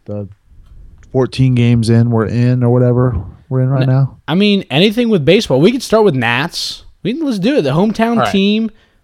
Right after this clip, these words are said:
Speaker 2: on
Speaker 1: How
Speaker 2: fire.
Speaker 1: wrong was I about Bryce Harper this year so far?
Speaker 2: How wrong were, were both of us, man?
Speaker 1: Holy cow.
Speaker 2: But, uh, okay.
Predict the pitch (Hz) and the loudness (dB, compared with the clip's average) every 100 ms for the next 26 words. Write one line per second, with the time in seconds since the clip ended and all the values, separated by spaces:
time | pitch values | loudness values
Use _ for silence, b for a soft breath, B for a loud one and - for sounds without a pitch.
0 | - - 180 139 156 135 147 - 139 135 | -10 -2 0 2 4 4 4 2 2 0
1 | 127 117 113 _ _ _ 127 123 120 113 | -2 -4 -12 _ _ _ -6 -2 0 0
2 | 107 101 92 85 - - _ _ _ _ | -2 -6 -8 -12 -16 -20 _ _ _ _
3 | - 113 107 110 104 95 95 90 69 65 | -10 -6 -4 -2 -4 -4 -8 -8 -10 -14
4 | - - - - - 50 - - - - | -16 -16 -14 -14 -14 -16 -16 -20 -20 -20
5 | - - 160 143 170 143 104 87 104 98 | -12 -8 -4 -2 -2 -2 -6 -8 -10 -10
6 | - 117 147 151 107 82 - 90 87 90 | -4 0 0 0 -6 -14 -12 -12 -12 -12
7 | 98 - _ _ - 165 104 92 - 127 | -14 -18 _ _ -2 0 0 -4 -6 -4
8 | 113 - - - - _ - 156 147 - | -4 -6 -12 -20 -20 _ -4 -2 -2 -6
9 | _ _ - 151 - - 151 - 110 98 | _ _ -6 -6 -8 -6 -6 -4 -6 -6